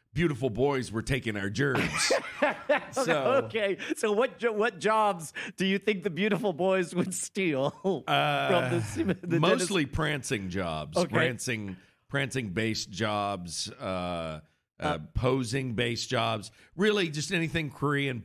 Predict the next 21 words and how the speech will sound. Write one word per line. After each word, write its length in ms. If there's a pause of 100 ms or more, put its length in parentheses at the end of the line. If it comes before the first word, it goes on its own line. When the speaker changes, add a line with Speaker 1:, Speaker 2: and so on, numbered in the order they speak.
Speaker 1:
pop, 400
boy 340
pop 380
bands, 640 (480)
that 240
kind 240
of 80
work. 240
Speaker 2:
What 240
if 120
I 140
were 120
to 100
tell 220
you 200
that, 300
that, 280
that, 440
uh, 280
B 140
B 320